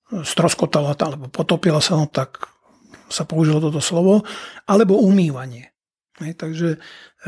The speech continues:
umytie a ponorenie, potopenie,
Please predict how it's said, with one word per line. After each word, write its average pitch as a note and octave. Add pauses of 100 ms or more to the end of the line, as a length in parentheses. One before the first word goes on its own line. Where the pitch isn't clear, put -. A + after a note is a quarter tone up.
(480)
umytie G#3+
a D3 (520)
ponorenie, F3+
potopenie, F3